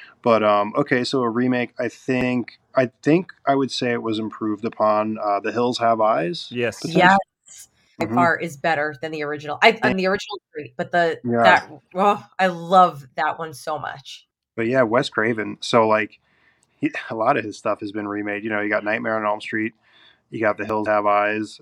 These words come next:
Speaker 1: Um, was there another one? Oh, Last, Last House on the Left. That was remade too, right?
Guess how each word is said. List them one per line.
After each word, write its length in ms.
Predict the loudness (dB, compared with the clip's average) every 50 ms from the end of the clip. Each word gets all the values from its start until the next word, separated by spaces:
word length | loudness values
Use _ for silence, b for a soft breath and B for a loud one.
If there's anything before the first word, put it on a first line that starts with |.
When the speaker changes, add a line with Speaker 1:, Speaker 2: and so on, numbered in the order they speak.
| _ -6
Speaker 1:
Um, 540 | -4 -2 -2 -2 -4 -6 -8 -10 -12 -14 -16 _ _ _ _ _ _ _ _ _ _ _ _ _ _ _ _ _ _ _ _ _ _ -18
was 140 | -16 -12
there 120 | -10 -10 -8
another 340 | -8 -6 -8 -8 -8 -8 -6
one? 280 | -6 -6 -6 -4 -2 0
Oh, 120 | 0 0
Last, 380 | 2 2 2 2 2 0 -4 -10 _ 0
Last 220 | 2 2 2 2
House 220 | 2 2 2 2 0
on 120 | -2 -2
the 60 | -2
Left. 280 | -2 0 0 -2 -2 -2
That 140 | -4 -4 -4
was 160 | -4 -6 -6
remade 320 | -6 -6 -4 -6 -8 -8
too, 220 | -8 -6 -6 -6 -6
right? 320 | -4 -6 -6 -6 -6 -8